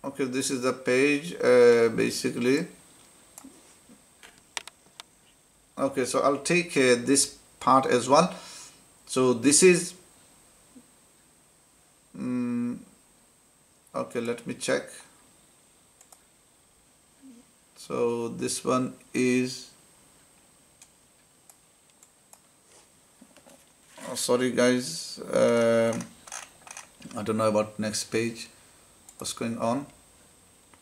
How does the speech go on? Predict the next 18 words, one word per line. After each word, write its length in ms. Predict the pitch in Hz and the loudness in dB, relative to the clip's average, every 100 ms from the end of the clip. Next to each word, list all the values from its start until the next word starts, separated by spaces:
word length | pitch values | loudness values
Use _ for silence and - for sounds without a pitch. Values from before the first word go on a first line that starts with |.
| _ _ _ _ _ _ _ _ _ _ - | _ _ _ _ _ _ _ _ _ _ -2
Okay, 460 | 139 139 113 135 - - - _ _ _ _ | -2 -2 -6 -6 -10 -20 -20 _ _ _ _
so 180 | - 123 | -12 -6
we 140 | 117 113 | -6 -4
can 240 | 127 127 | -6 -6
take 260 | 151 151 143 | -6 -4 0
that 120 | 127 | 2
one. 280 | 123 170 - - - - - - | 4 2 -2 -14 -20 -20 -20 -20
So 380 | - 120 113 110 | -6 -2 0 -2
video 760 | 117 135 135 143 156 185 208 - - - - - - _ _ _ _ _ _ | 0 0 2 4 2 2 -6 -16 -20 -20 -20 -20 -20 _ _ _ _ _ _
nine 580 | 127 123 131 139 139 139 | -2 4 6 6 2 2
minutes 400 | 135 135 127 - | 2 2 2 -2
twenty-two 600 | - 127 120 - - 135 127 | -2 -2 -2 -4 0 2 2
is 140 | 117 | 0
finished 440 | - 127 123 - - | 0 0 0 0 0
up 220 | 110 - | -2 0
to 260 | 131 127 - - - - - - - - - _ _ _ - | 0 0 -2 -20 -20 -20 -20 -20 -20 -20 -20 _ _ _ -14
here. 460 | 110 123 117 151 170 - _ _ _ - | -2 4 4 4 0 -16 _ _ _ -8
Okay, 420 | 127 123 156 196 | -6 -4 -4 -6